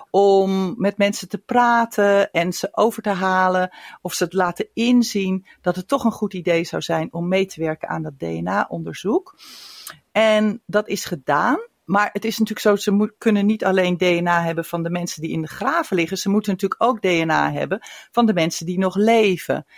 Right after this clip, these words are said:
En er zijn niet al te veel mensen die daaraan mee hebben gewerkt. En van de honderdvijf mensen die vermist waren, hebben ze met dit D N A-onderzoek maar twee matches kunnen vinden.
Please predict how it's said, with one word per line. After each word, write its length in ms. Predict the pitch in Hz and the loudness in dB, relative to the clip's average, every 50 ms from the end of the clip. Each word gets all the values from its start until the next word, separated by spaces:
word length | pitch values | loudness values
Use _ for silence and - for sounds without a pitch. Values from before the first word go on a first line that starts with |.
| - - - - - _ _ - | -20 -20 -20 -20 -20 _ _ 0
En 600 | - 208 214 214 214 208 208 214 214 - - - _ _ - 170 170 | 2 4 4 6 4 4 2 2 0 -2 -4 -12 _ _ -20 -10 -2
er 120 | 175 196 | -2 0
zijn 360 | 196 - 202 190 190 190 190 - | 2 4 4 4 4 2 -2 -2
niet 380 | - 190 208 220 254 311 - - | 0 2 4 4 4 2 0 -2
al 180 | - 220 220 | -2 -2 -2
te 120 | 214 - 185 | -4 -6 -6
veel 180 | - 190 175 | -2 -2 0
mensen 340 | 175 175 165 165 160 - 160 | 0 0 -4 -4 -6 -8 -12
die 120 | 156 160 151 | -12 -10 -6
daaraan 420 | - 156 147 - - 160 156 156 | -4 -2 -2 -2 -2 -4 -4 -2
mee 240 | 151 160 180 214 226 | -2 0 0 2 2
hebben 200 | 247 262 247 240 | 0 0 -2 -2
gewerkt. 600 | - - 226 233 240 254 277 349 370 - - - _ - - - - - - _ - | -4 -2 0 2 4 4 2 2 0 -4 -12 -20 _ -20 -20 -20 -20 -20 -18 _ 0
En 320 | 196 208 208 208 208 208 | 2 4 4 4 2 0
van 360 | - - - 202 202 202 - _ _ _ _ | 0 2 2 2 2 0 -2 _ _ _ _
de 140 | - 170 175 | -2 -2 -2
honderdvijf 840 | 165 165 220 262 277 285 262 254 233 - - 214 214 220 226 220 - | 0 2 2 4 4 2 2 0 -2 -2 0 2 2 2 0 0 -2
mensen 400 | 196 196 196 196 196 - - 165 | 0 0 0 0 -2 -6 -10 -10
die 200 | - 180 170 - | -8 -8 -8 -8
vermist 500 | - 151 160 160 185 208 269 - - - | -8 -6 -4 0 0 0 0 0 -2 0
waren, 360 | - 220 214 214 214 220 214 | 0 2 2 2 0 -2 -2
hebben 220 | 196 208 180 196 | -2 -2 -2 -2
ze 160 | - - 185 175 | -4 -4 -2 0
met 320 | 180 190 202 208 233 - | 0 2 2 2 2 2
dit 140 | 233 190 - | -2 -4 0
D 40 | - | 2
N 240 | 175 180 180 180 | 2 2 2 0
A-onderzoek 600 | 175 170 165 - - - 175 165 165 - - 160 - - | 0 -2 -2 -4 -4 -6 -6 -6 -8 -8 -10 -10 -6 -4
maar 180 | 160 156 - _ _ | -4 -6 -6 _ _
twee 400 | - - - 202 220 233 240 233 | -6 0 4 4 6 6 6 4
matches 480 | 202 185 160 156 - - - - - | 4 4 2 0 -2 -8 -12 -14 -12
kunnen 260 | - - 143 147 147 143 | -8 -8 -6 -6 -8 -10
vinden. 440 | - - - - - - - - | -10 -10 -10 -8 -8 -12 -12 -14